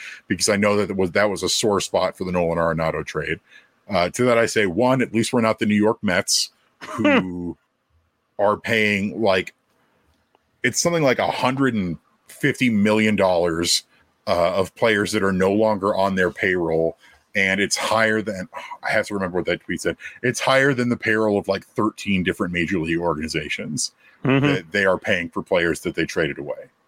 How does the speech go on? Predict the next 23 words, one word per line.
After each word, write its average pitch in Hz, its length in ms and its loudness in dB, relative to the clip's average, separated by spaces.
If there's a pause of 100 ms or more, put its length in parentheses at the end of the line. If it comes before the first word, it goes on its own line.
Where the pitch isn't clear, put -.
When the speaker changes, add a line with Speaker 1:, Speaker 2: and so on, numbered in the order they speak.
(920)
Speaker 1:
And 104 240 0
two, 175 420 2 (1120)
two 226 240 2
million 220 340 4
dollars 113 640 2
is 98 420 0 (380)
chump - 440 0
change - 600 -8 (440)
in 110 120 0
the 104 140 0
M 90 140 0
L 85 100 2
B 78 160 -2
world. 73 320 -6
That's 123 220 -2
nothing. 101 480 -2 (360)
That's 113 140 0
basically 123 500 0
two 151 320 0
guys 123 360 2
on 101 160 0
vet 98 280 -2
minimum. 78 460 -8